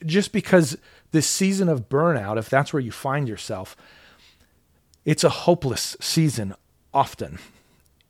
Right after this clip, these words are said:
And one of the things that we cling to is this idea that God is good no matter what, that God cares for us no matter what. Like I mentioned earlier, that he works all things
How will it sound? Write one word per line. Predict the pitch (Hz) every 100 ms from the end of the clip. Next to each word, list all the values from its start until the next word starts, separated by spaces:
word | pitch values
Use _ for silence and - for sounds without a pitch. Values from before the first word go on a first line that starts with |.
| _
And | 139 143 131 -
one | 131 151 170
of | 175
the | 160
things | - 160 147
that | 127
we | 123
cling | 120 - 160 180
to | 202 110 85 92 113 - - -
is | 139
this | 143 -
idea | 135 117 143 160
that | 147
God | 110 123 131
is | 104
good | - 131 127
no | 117
matter | 113 101 95
what, | 95 104 73 - _ - - _ _
that | 127 113
God | 127 123 123 110 _ -
cares | - 139 147 -
for | - 101
us | 87 - -
no | 123
matter | 110 104 98
what. | 98 101 87 71 -
Like | 110 113
I |
mentioned | 127 131 - 147
earlier, | 147 160 123 98 - - - _
that | 139
he |
works | 131 143 139 - _
all | 156 208
things | 240 - 104 76 -